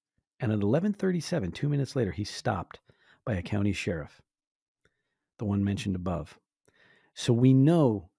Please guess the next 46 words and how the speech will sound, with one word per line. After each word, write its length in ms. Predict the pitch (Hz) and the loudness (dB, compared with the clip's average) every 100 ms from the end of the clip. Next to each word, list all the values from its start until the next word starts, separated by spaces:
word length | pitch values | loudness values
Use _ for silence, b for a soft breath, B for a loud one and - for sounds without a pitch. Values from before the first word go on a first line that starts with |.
| - | -12
again, 400 | 117 123 98 87 | -6 -4 -4 -4
why 200 | 107 117 | -2 0
is 120 | 113 | -2
this 160 | 107 113 | -4 -6
important? 380 | - 92 82 - _ _ B B B B 123 | -6 -8 -10 -20 _ _ B B B B -8
Okay, 180 | - | -4
we 120 | 98 95 | -4 -2
have 200 | 110 107 | -4 -4
the 80 | |
cellular 340 | 95 131 139 139 | -4 0 0 0
tower 280 | - 120 117 | -2 -2 -2
in 160 | 107 | -2
the 260 | 107 104 101 | 0 0 -2
area 220 | 104 98 | -2 -2
of 60 | 90 | -4
the 40 | |
murder 280 | 90 98 87 | -4 -4 -6
house 440 | - - - - _ _ _ _ _ | -10 -12 -16 -18 _ _ _ _ _
months 220 | 104 98 | -6 -6
before. 480 | - 87 95 82 - _ _ | -8 -10 -8 -8 -10 _ _
So 220 | - 85 - _ - | -12 -12 -14 _ -14
he 80 | |
could 160 | 127 120 | -10 -6
be 80 | 110 | -4
doing 180 | 104 95 | -4 -2
recon. 380 | 104 - 95 - _ _ | -4 -6 -16 -20 _ _
I 40 | 95 | -10
don't 120 | 90 | -8
know. 60 | 87 | -8
He 60 | |
could 120 | 92 | -6
be 80 | 107 | -4
visiting 340 | 101 107 90 82 | -2 -2 -4 -8
somebody. 260 | - - _ b b b b - | -14 -18 _ b b b b -8
But 120 | 107 | -4
on 40 | |
that 120 | 98 90 | -4 -4
same 200 | 117 101 | -2 0
day, 120 | 107 | -2
we 100 | 92 | -2
have 100 | 85 | -6
a 40 | |
sheriff 340 | - 107 92 - | -6 -6 -6 -6
deputy 320 | 85 87 85 | -8 -8 -10
stop 340 | - 95 90 | -8 -8 -8
him 160 | 98 | -12